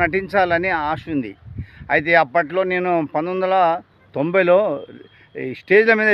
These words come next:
రికార్డింగ్ డ్యాన్స్ చేసేవాడిని, జిమ్నాస్టిక్ చేసుకుంటూ డ్యాన్స్ చేసేవాడిని. అయితే నాకు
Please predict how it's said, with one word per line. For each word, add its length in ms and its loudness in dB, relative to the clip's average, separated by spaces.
రికార్డింగ్ 440 0
డ్యాన్స్ 300 0
చేసేవాడిని, 480 -2
జిమ్నాస్టిక్ 560 -2
చేసుకుంటూ 380 -6
డ్యాన్స్ 320 -4
చేసేవాడిని. 520 -6
అయితే 240 -2
నాకు 280 0